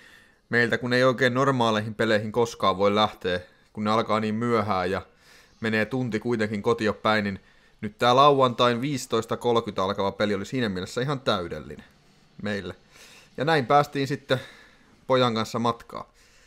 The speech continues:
Ajeltiin tästä Tampereelle ja kyllähän siitä huomasi, että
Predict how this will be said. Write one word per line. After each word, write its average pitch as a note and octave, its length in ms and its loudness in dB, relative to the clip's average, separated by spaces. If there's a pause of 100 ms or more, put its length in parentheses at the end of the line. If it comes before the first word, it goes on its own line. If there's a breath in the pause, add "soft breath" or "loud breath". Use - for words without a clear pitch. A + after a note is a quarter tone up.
(920 soft breath)
Ajeltiin G#2 480 -4
tästä A#2+ 220 -4
Tampereelle A#2 540 0
ja A2+ 160 0 (140)
kyllähän B2 320 -4
siitä D3+ 220 -2
huomasi, C#3+ 400 0
että G#2 220 -6